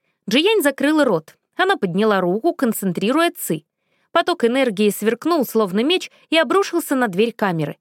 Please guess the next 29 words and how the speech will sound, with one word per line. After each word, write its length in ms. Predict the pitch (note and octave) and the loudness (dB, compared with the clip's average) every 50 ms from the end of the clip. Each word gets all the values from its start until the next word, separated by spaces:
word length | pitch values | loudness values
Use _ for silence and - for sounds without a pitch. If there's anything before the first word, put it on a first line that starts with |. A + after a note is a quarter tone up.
| _ _ _ _ _ _ _ | _ _ _ _ _ _ _
Вот 180 | - - - - | -2 -2 -2 0
только 300 | - C#4+ G#3+ E3 - G3+ | 0 0 0 0 -2 0
замок 380 | G3 C4+ D#4 D#4 C4 F3 - F#3 | 0 2 2 2 0 -2 -2 -4
остался 500 | G3+ - - G3+ F#3 F#3 - - F4 - | -6 -2 -2 -2 -2 -2 -2 -4 -4 -2
цел. 320 | - D4 D4 C#4+ G3+ - _ _ _ _ _ _ _ _ _ _ | 2 2 2 2 0 -4 _ _ _ _ _ _ _ _ _ _
Девушка 460 | F#3+ - G#4 G#4 G4 - - - E4+ | 0 0 2 2 0 -2 -2 -2 -2
растерялась. 760 | E4 D4 - - D#4 C#4+ B3+ G3+ E3+ E3 E3+ - - - _ _ _ _ _ _ _ _ _ _ _ _ _ _ _ _ | -2 -2 -2 -2 0 2 2 2 0 -2 -6 -12 -18 -20 _ _ _ _ _ _ _ _ _ _ _ _ _ _ _ _
Видимо, 420 | C4 D4+ G4 F4+ F4+ F#4 E4+ E4 D#4+ | 0 0 0 0 0 0 0 0 0
когда 300 | - E4 C#4 D4 D#4+ D#4+ | 0 -2 0 0 2 2
я 100 | D#4 D4 | 2 2
покинула 540 | - E4 D#4+ - - D#4+ A#3 A3+ A3 A3+ | 0 -2 -2 0 -2 0 0 2 2 2
этот 200 | A#3+ A#3 - - | 2 2 2 -2
бренный 400 | A3 G#3+ D4+ D4+ C4 A3 G#3+ A#3+ | 0 0 0 2 2 2 2 0
мир, 300 | C#4 E4+ G4 G4+ E4+ - - _ _ - | 2 0 0 0 -2 -6 -10 _ _ -2
десять 380 | A#3 F#4 G4 - - C#4+ - | 0 0 0 0 -4 -6 -2
великих 400 | C4+ D#4+ D#4 D#4+ - - D#4 - | 0 0 0 0 0 -2 -4 -4
школ 300 | - - - - D4+ C4 | -4 -6 -2 -2 0 0
небожителей 680 | A#3+ B3+ C4+ A#3 D#4+ E4 C#4+ F#4 G4 - - A3+ F#3+ G3 | 0 0 0 2 0 0 2 0 -2 0 0 0 0 0
совсем 480 | - - F4 E4 - - A4 G#4+ F#4 | 0 0 -2 -2 0 0 0 2 2
разленились, 800 | B3 G#3 G#3+ - A3 A#3+ C#4 C#4 C4+ B3 G#3+ E3 D3 - - - - _ _ _ _ | 2 0 0 0 0 0 0 0 0 0 0 0 -2 -4 -8 -12 -18 _ _ _ _
и 120 | - D#4+ | 0 0
их 140 | D4+ - - | 0 2 -2
ученики 460 | D4 - - D4 C#4 C#4 B3+ - C4+ | -4 -4 -2 -2 -2 -2 -2 -2 -2
забыли, 400 | A3 G#3+ B3 A#3+ B3 F4+ D#4 A3+ | 0 0 0 2 2 2 2 2
что 240 | A3+ - - F4+ E4+ | 0 0 0 -2 -2
такое 300 | - A#3 - - A3 G3+ | -2 -2 0 0 0 0
прилежность 640 | - C#4 D#4 C#4 C#4+ C#4+ A3+ G3+ A3 B3 A#3 - - | 2 0 0 0 2 0 0 0 0 -2 -2 -4 -4
в 20 | B3+ | -4
учебе. 460 | E4 D#4 - C#4 G3 D#3+ - - | -4 0 0 0 0 0 -2 -8